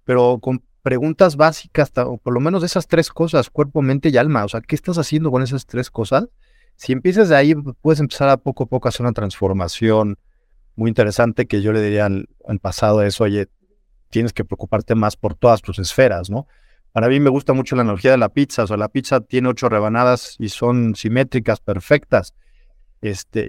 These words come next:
yo en el momento me di cuenta que la pizza de mi, de mi familia era como un Pac-Man, ¿no? Entonces yo le llamo el efecto Pac-Man. Pues estaba enorme y del, y, y del otro lado amigos, yo, hobbies, ¿ah? Eh, pues eran unos slides bien chiquitos, ¿no?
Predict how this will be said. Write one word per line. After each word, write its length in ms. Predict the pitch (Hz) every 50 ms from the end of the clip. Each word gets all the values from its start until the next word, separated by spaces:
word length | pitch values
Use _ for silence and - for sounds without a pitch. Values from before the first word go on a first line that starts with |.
| -
yo 120 | 113 107 127
en 60 | 131
el 60 | 135
momento 300 | 135 131 135 139 135 135
me 100 | 117 117
di 120 | 120 123 123
cuenta 380 | - - 127 123 113 - 131
que 460 | 123 - 120 110 107 101 98 110 - _ _ _
la 220 | - - - 107 107
pizza 340 | - 135 123 - - 147
de 100 | 135 131
mi, 360 | 120 113 110 107 107 101 98 110
de 160 | - 110 107
mi 120 | 107 107
familia 600 | 101 - 117 107 113 120 131 139 143 143 139 135 131
era 240 | 127 135 131 131
como 240 | - _ - - 117
un 80 | 127 120
Pac-Man, 500 | - - 139 147 - 147 120 107 101 98 _
¿no? 160 | - 117 127 156
Entonces 260 | 147 - 135 123 120
yo 100 | 127 131
le 60 | 131
llamo 160 | 131 127 135 123
el 60 | 110
efecto 360 | 95 - - - - 127 120
Pac-Man. 480 | - - 135 143 - - 120 113 110 - _ _ _ _ _ _ _ _ _ _ _ _ _ _ _
Pues 220 | - 104 92 - -
estaba 500 | 110 101 - - 131 135 139 139 139 131
enorme 720 | 123 127 131 143 156 151 147 147 143 143 147 160 156 - _
y 140 | 139 120 120
del, 360 | 113 127 127 127 127 135 139 -
y, 420 | 135 131 135 135 131 - - 147
y 40 | 127
del 160 | 123 131 135
otro 160 | 147 139 160
lado 180 | 165 160 165 151
amigos, 600 | 135 131 131 139 151 165 175 175 165 147 131 113
yo, 500 | 110 131 143 143 151 160 165 165 156 139 -
hobbies, 540 | - - 143 151 165 165 151 151 127 -
¿ah? 240 | 147 139 151 170 175 156
Eh, 120 | 120 131
pues 120 | - - -
eran 180 | 143 156 170 170
unos 180 | 170 170 165 143
slides 460 | 139 120 120 135 143 156 160 139 135
bien 160 | 139 156 160
chiquitos, 640 | 151 - 113 - 196 190 - - 202 135 101 - _ _
¿no? 280 | - 120 160 220 262